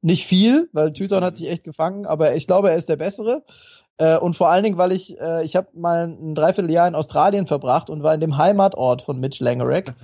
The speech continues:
<laughs> und hab Leute kennengelernt, die mit ihm aufgewachsen sind und die ihn unglaublich verehren und, äh, der muss ein überragender Typ sein.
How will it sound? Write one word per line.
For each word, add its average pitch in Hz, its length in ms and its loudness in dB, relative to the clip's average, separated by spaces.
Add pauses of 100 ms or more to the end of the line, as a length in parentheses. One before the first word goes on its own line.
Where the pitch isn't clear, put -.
(140)
<laughs> - 260 -20
und 143 160 -2
hab 165 160 0
Leute 185 320 2
kennengelernt, 180 600 0
die 165 80 -4
mit 170 140 -2
ihm 160 140 -2
aufgewachsen 151 640 -2
sind 143 240 -4
und 147 140 -8
die 156 180 2
ihn 151 180 -2
unglaublich 175 580 0
verehren 175 540 2
und, 139 380 -10
äh, 131 420 -2
der 147 240 0
muss 170 260 0
ein 165 260 2
überragender 170 800 2
Typ 190 220 -10
sein. 117 400 -6